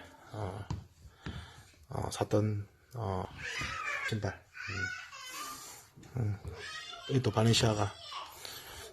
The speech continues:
어, 어, 노초, 어, 노란색, 초록색이라 해갖고 사람들이 노초라 부르죠. 노초. 음, 그리고,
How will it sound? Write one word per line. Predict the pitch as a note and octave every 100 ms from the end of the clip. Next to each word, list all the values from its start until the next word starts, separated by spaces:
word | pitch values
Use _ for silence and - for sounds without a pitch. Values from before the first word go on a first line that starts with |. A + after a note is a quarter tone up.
| -
어, | F#2+ G2 G2+ - - - - - - - - - - - - - - -
어, | A2+
노초, | A2+ C#3+ D3 C3+ - - -
어, | G#2+ G2+ G2+
노란색, | B2 D3 C#3+ C3+ C3
초록색이라 | - C#3+ - A#2+
해갖고 | A2 G#2+ -
사람들이 | B2 B2+ A#2+
노초라 | B2+ D3+ D#3+ A2
부르죠. | G#2+ - G2+ _ _ _ - - - -
노초. | G#2 - - - - - -
음, | G#2 F#2+ G#2 G#2
그리고, | A2 A2 B2+ D3+ D#3+